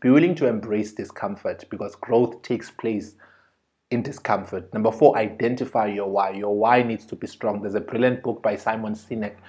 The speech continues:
which I highly recommend, where, which speaks of starting with the why. Identify your why. Number five, narrow your focus. Be very intentional about what is it that I'm focusing on in this season of my life. Number six, determine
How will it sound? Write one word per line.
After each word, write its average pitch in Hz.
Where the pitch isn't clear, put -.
which 110
I 101
highly 113
recommend, 101
where, 101
which 107
speaks -
of 104
starting 110
with 95
the 95
why. 95
Identify 110
your 101
why. 98
Number 101
five, 123
narrow 120
your 113
focus. -
Be 120
very 117
intentional 110
about 98
what 120
is 131
it 107
that 107
I'm 104
focusing 110
on 107
in 131
this 107
season 104
of 92
my 95
life. 92
Number 98
six, -
determine 120